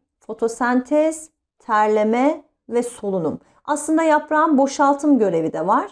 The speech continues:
Liseye geçtiğinizde ondan da bahsedeceksiniz. Ama bizim için şu anda fotosentez, terleme ve solunum görevi,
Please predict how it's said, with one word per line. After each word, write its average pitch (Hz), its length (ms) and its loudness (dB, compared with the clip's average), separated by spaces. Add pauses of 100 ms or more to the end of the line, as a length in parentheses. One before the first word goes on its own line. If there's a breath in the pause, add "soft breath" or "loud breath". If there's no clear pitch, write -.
(320)
Liseye 233 320 0
geçtiğinizde 202 520 -4
ondan 208 380 0
da 175 100 0
bahsedeceksiniz. 165 1040 -6 (280 soft breath)
Ama 285 220 2
bizim 277 240 4
için 269 240 0
şu 277 180 0
anda 208 300 2
fotosentez, 226 880 -6
terleme 208 460 0
ve 185 80 -4
solunum 208 540 -2
görevi, 214 540 2